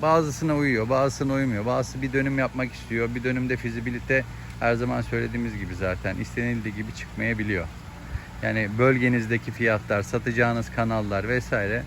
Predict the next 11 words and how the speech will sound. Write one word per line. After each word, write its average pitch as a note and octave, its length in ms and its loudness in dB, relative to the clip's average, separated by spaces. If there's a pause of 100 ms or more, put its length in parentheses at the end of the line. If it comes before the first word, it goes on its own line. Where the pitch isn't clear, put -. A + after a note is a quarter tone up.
Ama C#3 200 -2
bazısında C#3+ 460 0
beş C#3+ 180 0
yüz C3+ 120 -4
metrekare C3 460 2
de C3 80 0
çok A2 240 -2
fazla G2+ 360 0 (280)
fizibilite A2 440 -2
çıkarttığımız G#2 640 0
zaman, G2 300 -2